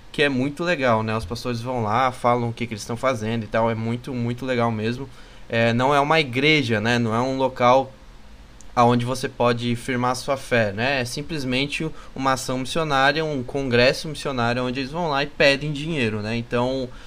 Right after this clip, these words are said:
não tem dízimo, né? Os judeus não têm dízimo. Ele tem oferta que é pra arrecadar,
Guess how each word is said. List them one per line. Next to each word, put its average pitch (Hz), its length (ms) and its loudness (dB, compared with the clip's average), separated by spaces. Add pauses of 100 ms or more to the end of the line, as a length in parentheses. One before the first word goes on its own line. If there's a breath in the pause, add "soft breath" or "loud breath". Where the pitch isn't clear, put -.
(180 loud breath)
não 131 220 -2
tem 165 220 0
dízimo, 127 560 -2
né? 104 120 0
Os 107 80 -2
judeus 131 280 -2
não 156 100 -4
têm 165 200 -6
dízimo. 107 360 -4
Ele 98 60 -10
tem 143 180 -6
oferta 175 560 0
que - 180 -4
é 147 80 6
pra 143 160 -2
arrecadar, 123 640 0